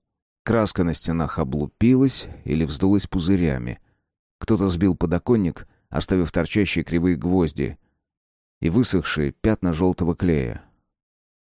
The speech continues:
А еще здесь было холодно, будто работал кондиционер.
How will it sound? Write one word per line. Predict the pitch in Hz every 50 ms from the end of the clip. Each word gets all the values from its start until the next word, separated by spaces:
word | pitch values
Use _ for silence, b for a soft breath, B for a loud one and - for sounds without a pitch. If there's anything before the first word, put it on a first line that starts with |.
| _ _ _ -
А | - 95
еще | 110 120 120 107 - - - - 151 175 185
здесь | 147 110 87 95 95 80 69
было | - - 113 120 120
холодно, | 104 - - _ - 117 117 107 92 82 76 - 65 64 57
будто | - - 98 - - 98 90
работал | 98 98 95 107 - 95 80
кондиционер. | - 98 92 87 95 92 - 107 98 101 107 95 76 -